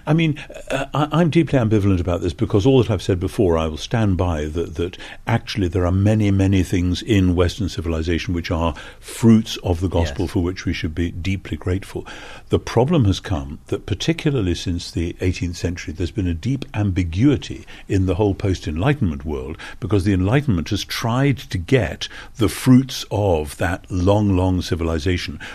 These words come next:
Speaker 1: while cutting off the roots
Speaker 2: Mm.
Speaker 1: and saying, "We don't want the Jesus bit, we don't want the Jewish bit,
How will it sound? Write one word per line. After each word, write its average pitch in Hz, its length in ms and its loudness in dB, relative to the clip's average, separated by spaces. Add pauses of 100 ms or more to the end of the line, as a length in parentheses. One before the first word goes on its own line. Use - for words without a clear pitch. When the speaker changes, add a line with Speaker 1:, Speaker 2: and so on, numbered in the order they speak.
(100)
Speaker 1:
while 101 280 4
cutting 113 420 0
off 92 160 -2
the 104 100 0
roots 98 420 0
Speaker 2:
Mm. 90 280 -2
Speaker 1:
and 95 100 0
saying, 95 300 4
"We 95 120 4
don't 120 380 4
want 92 180 0
the 87 80 -2
Jesus 80 380 0
bit, 85 240 -4
we 101 80 4
don't 120 180 0
want 98 200 -4
the 90 80 -2
Jewish 113 400 0
bit, - 340 -8